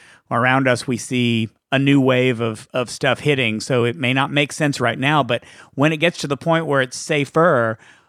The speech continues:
will there still be people who say, "You know what? I'm good. This is, this makes sense for me. I'm productive here. I'm productive at home. Let me work at home."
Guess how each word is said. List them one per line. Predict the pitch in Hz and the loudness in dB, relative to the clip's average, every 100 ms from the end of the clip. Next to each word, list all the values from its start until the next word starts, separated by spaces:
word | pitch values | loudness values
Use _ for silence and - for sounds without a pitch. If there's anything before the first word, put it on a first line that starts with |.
| _ | _
will | 117 147 170 | 0 2 4
there | 160 | 2
still | - 170 | 0 -2
be | 147 139 | -2 -2
people | 160 156 143 | -4 -2 -2
who | 139 | -2
say, | - 139 | 0 -2
"You | 127 | 0
know | 147 | 0
what? | 180 254 - _ _ | 2 0 -2 _ _
I'm | 165 190 | -2 0
good. | 220 208 104 - | 2 2 0 -4
This | 175 - | -8 -6
is, | 214 | -4
this | 180 - | -2 -2
makes | 202 185 | -2 -4
sense | - 190 - | -2 -4 -2
for | 170 | -2
me. | 175 190 208 - | 0 -2 -4 -2
I'm | 139 131 | -2 -2
productive | 135 135 156 190 151 | -2 0 0 0 -2
here. | 165 175 | 0 0
I'm | 143 | 0
productive | 139 139 - 156 | -2 -2 -4 -4
at | 143 | 0
home. | 143 139 135 | 0 0 -2
Let | 147 | -4
me | 139 | -2
work | 131 135 | -2 -2
at | 139 | -2
home." | 131 131 131 | 0 0 -2